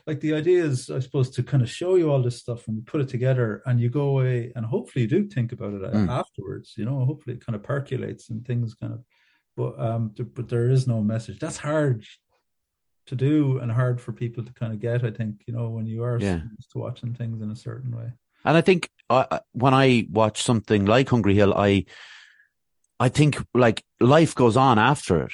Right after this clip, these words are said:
Speaker 2: It's, there's no, you know, there's no ending cut and that's the end of that subject matter. Life goes on and Mick is still doing what she's doing, and then you're gonna make another film. And, like,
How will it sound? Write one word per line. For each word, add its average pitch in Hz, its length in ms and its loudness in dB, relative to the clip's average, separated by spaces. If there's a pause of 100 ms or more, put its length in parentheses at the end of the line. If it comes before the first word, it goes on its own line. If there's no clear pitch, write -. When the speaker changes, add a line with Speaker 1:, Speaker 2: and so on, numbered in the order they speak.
(140)
Speaker 2:
It's, - 180 -2
there's 127 200 0
no, 135 420 6
you 127 100 6
know, 123 100 6
there's 113 200 2
no 127 260 4
ending 113 640 4 (180)
cut - 480 0 (140)
and 107 120 2
that's 104 280 0
the 107 160 4
end 104 160 4
of 98 100 -2
that 95 220 2
subject 147 360 2
matter. 87 300 4
Life 104 240 2
goes 104 180 2
on 113 380 4
and 95 140 4
Mick 113 160 2
is 98 120 2
still 117 220 2
doing 110 260 2
what 98 160 -2
she's - 140 -8
doing, 117 320 4
and 87 100 2
then 104 80 4
you're 110 160 4
gonna 120 200 2
make 110 240 0
another 101 260 0
film. 110 340 4
And, 104 240 2 (300)
like, 117 300 4